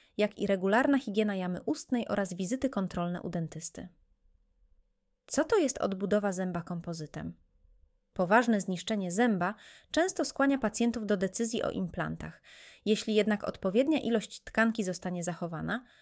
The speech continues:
stomatolog może ją opracować i w ten sposób przygotować pole do odbudowy zęba,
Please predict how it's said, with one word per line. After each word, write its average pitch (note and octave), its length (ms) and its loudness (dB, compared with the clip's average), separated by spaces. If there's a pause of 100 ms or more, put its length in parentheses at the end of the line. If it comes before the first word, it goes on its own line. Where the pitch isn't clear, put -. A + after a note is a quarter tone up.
(140)
stomatolog A#3+ 640 2
może A3+ 260 6
ją G#3+ 140 2
opracować G3+ 640 -2
i - 60 -10
w - 80 -12
ten E4 160 0
sposób - 380 -4
przygotować G3 560 0
pole F3+ 240 2
do F3 100 -4
odbudowy E3+ 460 -6
zęba, D#3 400 -8